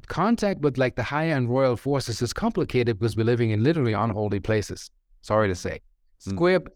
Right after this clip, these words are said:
Speaker 1: square large buildings, cut spirit, interdimensional contact is complicated because they have to interface their world with our world in order to talk to us. That's
Speaker 2: Mm.
Speaker 1: why we need contact places, as in reactivation chambers, ascension chambers,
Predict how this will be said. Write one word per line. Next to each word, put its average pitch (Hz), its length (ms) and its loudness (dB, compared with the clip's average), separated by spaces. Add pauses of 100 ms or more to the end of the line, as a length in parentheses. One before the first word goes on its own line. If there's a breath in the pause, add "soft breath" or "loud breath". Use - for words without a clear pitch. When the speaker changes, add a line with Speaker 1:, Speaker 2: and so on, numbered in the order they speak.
(160)
Speaker 1:
square 185 240 4
large 156 320 4
buildings, 135 480 2
cut 143 260 -2
spirit, 147 480 2 (340)
interdimensional 131 640 0
contact 123 440 0
is 110 120 -6
complicated 143 640 0
because 117 240 -2
they 120 100 -2
have 123 180 -2
to 123 80 -4
interface 135 500 0
their 123 140 2
world 110 240 2
with 95 180 -2
our 196 220 4
world 139 280 2
in 120 80 2
order 113 240 0
to 92 100 -8
talk 151 300 0
to 110 80 0
us. 90 220 -4 (320)
That's 110 220 2
Speaker 2:
Mm. - 40 -6
Speaker 1:
why 117 100 4
we 113 120 0
need 110 80 -4 (140)
contact 147 460 -2
places, 95 320 0
as 127 280 0
in 127 280 2 (800)
reactivation 156 760 4
chambers, 123 580 0
ascension 165 440 -2
chambers, 120 640 0